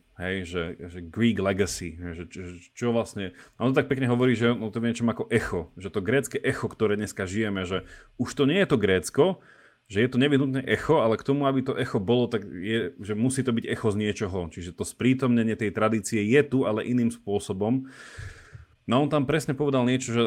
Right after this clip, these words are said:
na margo tej múdrosti, že to, čo nám tí Gréci dali, e, ako takú nejakú tú vec, ktorú zo seba nevieme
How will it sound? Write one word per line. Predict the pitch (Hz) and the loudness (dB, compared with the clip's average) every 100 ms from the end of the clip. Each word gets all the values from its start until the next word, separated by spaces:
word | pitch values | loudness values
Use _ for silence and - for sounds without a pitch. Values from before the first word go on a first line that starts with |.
| 87 104 | 0 -2
na | 107 113 | 0 4
margo | 110 104 | 4 4
tej | 110 | 0
múdrosti, | 104 101 95 - 98 104 101 - | 0 2 0 -2 -4 -4 -4 -10
že | 95 | -8
to, | 92 | -4
čo | 139 160 | -2 -2
nám | 147 | -2
tí | 131 | -2
Gréci | 101 120 135 170 | 2 2 4 0
dali, | 95 82 98 127 | 2 2 2 0
e, | - _ - 82 85 - 98 | -4 _ -10 -6 -6 -6 -6
ako | 107 | -4
takú | 104 - 104 | -4 -4 -2
nejakú | 98 - 92 | -2 -2 -6
tú | 98 | -2
vec, | 98 117 | 2 2
ktorú | - 113 101 | 0 -2 -2
zo | 101 110 | -4 -4
seba | 98 | 0
nevieme | 101 127 135 110 98 | 2 4 4 2 0